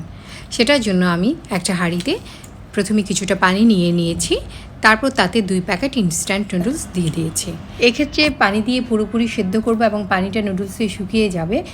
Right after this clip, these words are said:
কোনো প্রকার মশলা আমি ব্যবহার করব না। একটু উল্টে পাল্টে দিচ্ছি, যেভাবে আমরা নুডলস রান্না করি ঠিক সেই রকম। একটু নেড়েচেড়ে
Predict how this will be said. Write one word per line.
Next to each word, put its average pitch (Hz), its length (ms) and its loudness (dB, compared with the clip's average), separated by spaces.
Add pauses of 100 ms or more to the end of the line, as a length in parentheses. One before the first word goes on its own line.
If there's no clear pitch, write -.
(220)
কোনো 202 200 2
প্রকার 208 300 0
মশলা 180 420 0
আমি 196 180 0
ব্যবহার 190 460 0
করব 156 260 0
না। 147 140 -2 (760)
একটু - 180 -4
উল্টে 185 260 -2
পাল্টে 208 300 -2
দিচ্ছি, 190 340 -6 (160)
যেভাবে 220 360 4
আমরা 208 220 0
নুডলস 196 440 -2
রান্না 175 280 0
করি 240 200 -2 (280)
ঠিক 349 140 0 (100)
সেই 175 200 0
রকম। 143 260 -6 (640)
একটু - 180 -2
নেড়েচেড়ে 214 480 4